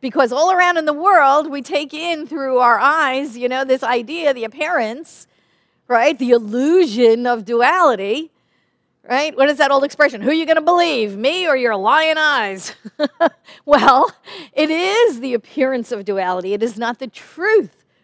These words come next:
of duality. Yes, for all intent and purposes, we see opposites in the physical world. We operate in the physical world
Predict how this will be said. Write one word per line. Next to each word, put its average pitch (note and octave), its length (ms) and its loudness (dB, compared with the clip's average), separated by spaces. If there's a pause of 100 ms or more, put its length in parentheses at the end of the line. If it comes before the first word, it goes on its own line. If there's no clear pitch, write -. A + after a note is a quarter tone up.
(120)
of A3+ 160 -6
duality. C#4+ 640 -2 (360)
Yes, F4 400 0 (160)
for B3+ 380 0
all D4+ 360 4
intent A#3 640 -6 (140)
and G#3+ 160 -6
purposes, - 680 -6
we A3+ 160 -6
see E4 500 -4
opposites C4+ 640 -6
in A3+ 160 -6
the A#3 60 0
physical C4 480 -4
world. A3 560 -2 (540)
We C4+ 280 2
operate C#4 920 -2 (200)
in D4+ 400 -2
the A#3+ 100 2
physical C4 560 2
world B3 500 0